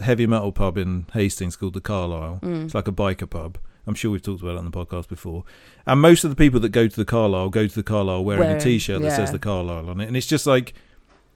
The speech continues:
Speaker 1: you wouldn't do, like, so, I, I mean, I think that, I think this is probably true.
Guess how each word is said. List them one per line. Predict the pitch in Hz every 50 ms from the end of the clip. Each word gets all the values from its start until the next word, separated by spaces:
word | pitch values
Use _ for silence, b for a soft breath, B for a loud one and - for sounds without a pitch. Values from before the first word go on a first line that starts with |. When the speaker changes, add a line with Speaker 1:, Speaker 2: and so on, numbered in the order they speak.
| _ _ _ _
Speaker 1:
you | - 151 165
wouldn't | 170 233 254 214 185 127
do, | - 175 180 -
like, | 170 180 -
so, | - 185 175 170 - -
I, | 151 143 - -
I | 160 165
mean, | 175 185 -
I | 220 233 233 247 247
think | - - - 123 104 101 98 - -
that, | 104 92 85 87 -
I | - 120
think | - - 269 254 233
this | 180 143 -
is | 113 104
probably | - - 123 107 92 101 92
true. | 87 - 107 98 95 95